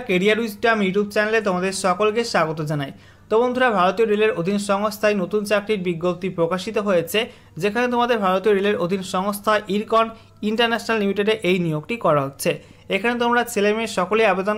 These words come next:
করতে পারবে। তো এখানে তোমাদের কোন পোস্টে নিয়োগ করা হচ্ছে, শিক্ষাগত যোগ্যতা, বয়স সীমা কী চাওয়া হয়েছে, সেই সঙ্গে বেতন কত দেওয়া হবে, তোমরা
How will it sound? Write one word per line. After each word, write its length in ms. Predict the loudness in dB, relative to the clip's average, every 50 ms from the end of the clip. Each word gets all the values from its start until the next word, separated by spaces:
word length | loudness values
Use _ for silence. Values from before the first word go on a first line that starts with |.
| -2 -4
করতে 220 | -4 -2 -2 -2 0 2
পারবে। 260 | 2 2 0 -2 -4 -4 -6 -14 -20 -20 -10 -4
তো 60 | -2 -2
এখানে 160 | 0 -2 -2 -2 0
তোমাদের 260 | 0 0 0 0 -2 -2 -2
কোন 120 | -2 -2 -2 -2
পোস্টে 280 | -4 -4 -6 -2 -2 -2 -2
নিয়োগ 180 | 0 -4 -6 0 0
করা 140 | 2 2 2 0
হচ্ছে, 240 | -2 -4 -2 -2 -2 -2 -4 -14 -20 -20 -14 -8
শিক্ষাগত 440 | -8 -8 -2 0 0 0 0 2 0 0 0 0
যোগ্যতা, 340 | -2 -2 -2 0 2 2 2 2 2
বয়স 180 | 2 2 2 0 -4
সীমা 200 | -4 -2 -2 -2 -2 -2
কী 80 | -6 -4 0
চাওয়া 180 | 2 2 4 4 2
হয়েছে, 280 | 2 0 0 0 -2 -2 -2 -6 -18 -20 -20 -20 -12 -2
সেই 140 | -2 0 0 2
সঙ্গে 180 | 0 0 0 0 2
বেতন 260 | 0 2 2 2 0 2 0
কত 100 | 0 0 0 0
দেওয়া 160 | 2 2 2 2
হবে, 160 | 2 0 0 -2 -4 -10 -20 -20 -20 _ _ -4
তোমরা 180 | 0 0 0